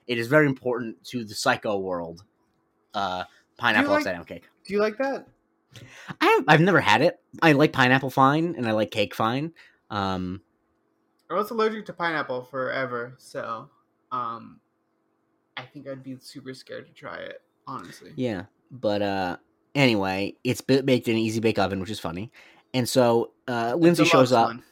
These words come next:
Speaker 1: Yeah, deluxe, of course. Uh, Lindsay shows up,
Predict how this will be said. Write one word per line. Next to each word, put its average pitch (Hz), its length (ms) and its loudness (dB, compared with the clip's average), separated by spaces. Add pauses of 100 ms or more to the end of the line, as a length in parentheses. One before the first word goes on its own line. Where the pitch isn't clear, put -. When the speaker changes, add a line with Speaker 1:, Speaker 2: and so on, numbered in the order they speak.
(420)
Speaker 1:
Yeah, 120 180 2
deluxe, 98 300 -2
of - 80 -18
course. - 220 -14 (880)
Uh, 117 520 2
Lindsay 151 300 4
shows 139 280 4
up, 190 320 4